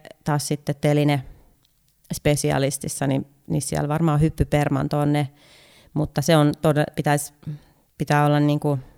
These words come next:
käytännössä kolme parasta saa, saa, tota, paikan, sen,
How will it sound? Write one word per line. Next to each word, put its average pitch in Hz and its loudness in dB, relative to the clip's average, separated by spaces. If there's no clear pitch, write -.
käytännössä 160 2
kolme 165 6
parasta 147 0
saa, 156 -4
saa, 147 -2
tota, 147 -6
paikan, 156 -2
sen, 151 -4